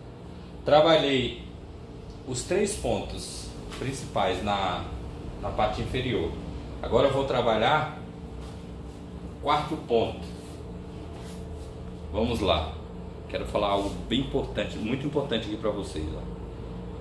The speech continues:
Eu sei que tem muitos barbeiros, muitos cabeleireiros que trabalham assim, ó, a parte superior. Vamos lá, vou mostrar. Tem muitos que entram em contato comigo e perguntam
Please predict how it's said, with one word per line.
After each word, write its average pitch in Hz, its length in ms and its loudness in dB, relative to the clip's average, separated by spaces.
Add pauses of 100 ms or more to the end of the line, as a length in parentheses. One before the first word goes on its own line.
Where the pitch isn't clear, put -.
Eu 98 80 -2
sei 123 220 -2
que - 80 -6
tem 117 140 4
muitos 117 360 2
barbeiros, 95 600 2
muitos 113 540 0
cabeleireiros 107 960 2 (640)
que 117 100 -4
trabalham 110 500 4
assim, 113 440 2
ó, 101 60 6
a 92 60 6
parte - 640 2 (520)
superior. 98 760 -2
Vamos 98 300 0
lá, 80 260 0 (160)
vou 85 100 0
mostrar. 90 480 0 (600)
Tem 92 80 -2
muitos 98 300 2
que 92 380 -2 (960)
entram 147 240 8
em - 80 0
contato - 400 2
comigo 98 300 0
e - 60 -4
perguntam 104 720 2